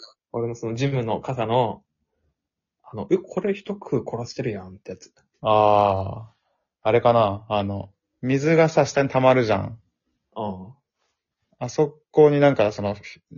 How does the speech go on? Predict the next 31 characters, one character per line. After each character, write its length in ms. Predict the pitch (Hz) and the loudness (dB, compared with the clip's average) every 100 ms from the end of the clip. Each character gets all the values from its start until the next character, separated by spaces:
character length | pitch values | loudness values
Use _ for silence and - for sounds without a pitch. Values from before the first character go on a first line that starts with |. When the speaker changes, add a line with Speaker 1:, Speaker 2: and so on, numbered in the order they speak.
| - _ - | -20 _ -6
Speaker 2:
浄 260 | 131 143 143 | 6 6 8
水 280 | - 143 | 8 6
の 100 | 139 | 6
フ 80 | 131 | 4
ィ 80 | 135 | 4
ル 120 | 135 | 6
タ 100 | 135 | 8
ー 100 | 135 | 6
み 60 | 135 | 6
た 120 | 110 | 4
い 40 | 101 | 2
な 80 | |
の 200 | 98 - _ _ | -2 -6 _ _
あ 120 | 113 | -6
っ 60 | - | -2
て 80 | |
飲 180 | 107 110 | 0 2
め 120 | 120 | 4
る 100 | 113 | 6
よ 100 | 104 | 4
う 20 | 95 | 2
に 60 | |
な 120 | 95 | -2
っ 80 | 98 | -6
て 80 | 92 | -8
る 60 | 90 | -10
っ 40 | |
て 280 | 92 _ 107 | -12 _ -12
い 20 | |
う 20 | |
の。 140 | 92 | -12